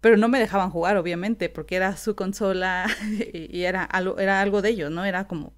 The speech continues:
los videojuegos de ellos, para ellos, y mis papás lo compraban para ellos. Y yo de vez en cuando, pues, jugaba ahí. Pero había uno que otro juego que sí, que sí yo trataba de, de jugar o, o de apañarme con la consola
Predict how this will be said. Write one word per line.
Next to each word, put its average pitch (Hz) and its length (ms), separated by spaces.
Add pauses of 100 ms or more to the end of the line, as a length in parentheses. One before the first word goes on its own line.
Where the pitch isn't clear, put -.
los 160 260
videojuegos 196 480
de 220 100
ellos, 202 420
para 160 280
ellos, 190 440
y 160 80
mis 156 80
papás 160 280
lo 175 120
compraban 160 380
para 151 140
ellos. 170 460 (400)
Y 180 160
yo 190 140
de 202 80
vez 202 160
en 202 120
cuando, 180 280
pues, 165 180
jugaba 160 640 (320)
ahí. 175 400 (420)
Pero 220 160
había 247 180
uno 269 260
que 269 80
otro 254 180
juego 214 300
que 190 80
sí, 180 840 (180)
que 202 120
sí 220 180
yo 214 120
trataba 185 420
de, 180 160
de 170 280
jugar 175 420
o, 165 500
o 190 140
de 180 120
apañarme 202 720
con 185 140
la 165 100
consola 190 560